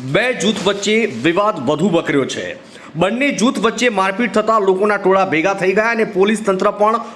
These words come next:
દોડતું થઈ ગયું છે. ત્યારે આદર્શ આચાર સંહિતા વચ્ચે આ વિવાદને કોણ પૂછી રહ્યું છે, તેવો સવાલ મદનપુરના ગ્રામજનો કરી રહ્યા છે.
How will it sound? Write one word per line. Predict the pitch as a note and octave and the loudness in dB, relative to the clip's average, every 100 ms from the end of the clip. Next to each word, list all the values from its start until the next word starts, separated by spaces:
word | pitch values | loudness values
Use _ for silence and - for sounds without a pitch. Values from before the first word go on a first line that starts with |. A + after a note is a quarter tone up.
| - | -2
દોડતું | C#3 D#3 E3 G3 | 2 2 2 -2
થઈ | F#3+ | 0
ગયું | E3+ D#3+ C3+ | 2 2 0
છે. | - F#2+ - - - - | -4 -6 -10 -14 -20 -4
ત્યારે | E3 E3+ F3+ | 0 2 0
આદર્શ | F#3 G#3 A3 C#4 C4+ - | 2 2 2 0 -2 -2
આચાર | F#3+ A#3+ A#3+ | 0 0 0
સંહિતા | A3 A3 A3 A3 | 2 0 2 2
વચ્ચે | G3 G3 | 0 0
આ | A3 | 0
વિવાદને | F#3+ F#3 G3+ G#3 G3+ | 2 0 0 0 -2
કોણ | G#3 - A3+ B3+ | -2 0 2 2
પૂછી | - A3 A3 | 2 0 2
રહ્યું | A3 A3 A3 | 2 2 2
છે, | A#3 | 0
તેવો | G#3+ G3+ | 2 2
સવાલ | - F#3+ F#3 G#3 A3+ A3+ - - - C3+ | 2 0 2 2 2 -2 -10 -14 -12 -2
મદનપુરના | D#3+ F#3+ A#3 A3+ A#3 A#3+ B3 | 0 2 0 0 0 2 2
ગ્રામજનો | E3+ F3 F#3 G3+ G3 | 0 -2 0 0 0
કરી | F3 D#3+ | 0 0
રહ્યા | D#3 D#3 | 0 -2
છે. | D3+ - D3 G2+ - | -2 -2 -2 -2 -10